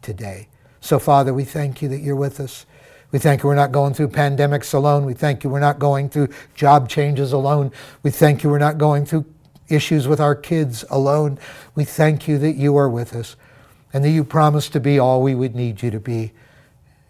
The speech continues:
no matter what we faced. And thank you for this. We just take that promise to ourselves, that promise that you gave to Moses, "I will be with you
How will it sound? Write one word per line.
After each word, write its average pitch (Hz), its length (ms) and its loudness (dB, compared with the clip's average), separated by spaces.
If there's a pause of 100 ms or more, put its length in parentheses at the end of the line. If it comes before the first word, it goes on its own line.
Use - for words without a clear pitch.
(100)
no 131 140 -2
matter 123 260 2
what 120 260 -2
we 117 120 -6
faced. 110 500 -14 (560)
And 131 160 -4
thank 143 340 -2
you 131 120 -6
for 147 120 -8
this. 127 440 -10
We 131 100 -4
just 127 220 -2
take 127 240 -2
that 139 200 0
promise 123 560 -2 (380)
to 135 160 6
ourselves, 120 680 2 (580)
that 135 240 4
promise 135 400 4
that 135 120 -4
you 139 100 -2
gave 131 320 -4
to 135 120 -8
Moses, 117 600 -10 (340)
"I 120 380 2 (260)
will 120 180 -2
be 107 420 -8 (280)
with 117 240 -8
you 107 300 -10